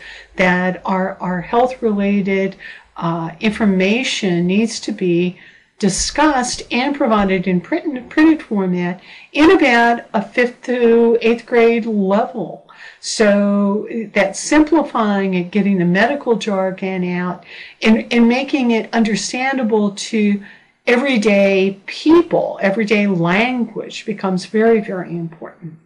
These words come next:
And the other piece that I just talked about a minute ago is that the transfer summary, the discharge summary, uh, the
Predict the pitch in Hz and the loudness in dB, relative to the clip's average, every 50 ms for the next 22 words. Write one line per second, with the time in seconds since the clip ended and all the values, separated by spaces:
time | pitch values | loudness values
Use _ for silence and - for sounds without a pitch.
0 | _ _ _ - - - - - - - - - - 302 285 302 311 311 311 339 | _ _ _ -20 -20 -20 -20 -20 -20 -20 -8 -2 2 4 6 6 8 6 6 6
1 | 370 349 - - 311 269 247 233 - 247 220 214 214 202 220 208 - - - 208 | 6 4 2 2 0 -2 0 -2 -2 -2 0 0 0 -2 -4 -4 -6 -4 -4 -4
2 | 208 202 - 226 202 190 185 185 185 180 180 180 175 - - 226 208 220 240 240 | -4 -4 -6 -8 -6 -4 -4 -2 -2 -4 -4 -6 -8 -6 -2 0 2 2 2 2
3 | 247 240 208 220 214 - 196 185 180 175 175 180 180 - - 180 185 190 190 190 | 0 -2 -2 -4 -6 -6 -6 -6 -4 -4 -6 -8 -8 -8 -8 -6 -6 -6 -6 -8
4 | - - - - - _ _ - 233 208 - - 277 262 262 269 277 - - - | -12 -20 -20 -20 -20 _ _ -2 -2 -2 -2 -2 -2 0 0 -2 -2 -4 -6 -4
5 | - 233 214 202 - - - 233 208 196 185 170 151 160 160 214 185 185 247 254 | 0 2 2 2 0 -2 -2 0 0 0 0 0 -2 -2 -2 -2 -2 0 -2 -4
6 | 247 - - - - - - 175 170 165 170 165 165 - - - - - 202 190 | -4 -4 -8 -10 -8 -6 -4 -2 -2 -2 -4 -4 -6 -10 -12 -10 -6 -4 -2 -2
7 | 190 185 170 156 - - - 175 175 - _ _ - 196 180 175 175 185 165 - | -2 -2 -4 -6 -8 -10 -10 -10 -12 -12 _ _ -8 -6 -4 -4 -4 -6 -8 -12
8 | - - - - - - - - - - - 196 | -16 -18 -18 -16 -14 -14 -14 -16 -12 -8 -8 -8